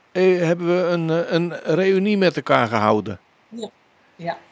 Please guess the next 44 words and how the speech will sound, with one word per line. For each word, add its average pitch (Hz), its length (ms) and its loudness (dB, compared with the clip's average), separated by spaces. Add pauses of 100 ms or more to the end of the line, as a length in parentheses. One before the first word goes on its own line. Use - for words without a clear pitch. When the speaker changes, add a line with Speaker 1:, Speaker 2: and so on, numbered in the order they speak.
(100)
Speaker 1:
Ja, 90 160 -2
dat, 110 220 -6
eh, 131 140 -4
dat, 127 180 -4
Speaker 2:
Ik 175 100 -4
Speaker 1:
eh, 123 60 2
Speaker 2:
herken 143 320 0
het 196 140 -6
helemaal. 202 460 -8 (220)
Speaker 1:
ja, 135 380 0
Speaker 2:
<laughs> - 160 -6
Speaker 1:
mooi 123 260 2
is 107 120 -6
dat. - 340 -4 (160)
Dus. 107 460 -14
Speaker 2:
Dat 196 100 -12 (300)
Speaker 1:
Maar 170 100 -4
Speaker 2:
hadden 175 100 6
Speaker 1:
goed. 185 120 10
Speaker 2:
wij 202 160 6
met 202 200 2
onze 202 340 -2
allereerste - 680 -8
reis 233 480 0
ook. 233 380 -4
En 196 100 4
toen 214 160 0
hebben 208 180 2
we 214 60 2
nog 233 120 -2
wel 208 140 0
een - 80 -6
aantal 269 300 -2
keren, 240 420 -2
zijn 180 140 0
we 180 60 -2
nog 196 140 0
naar 196 120 2
het 185 100 -2
Joods 220 200 -2
Historisch 233 440 -6
Museum 247 560 0
in 208 240 2
Speaker 1:
Ja. 127 240 -4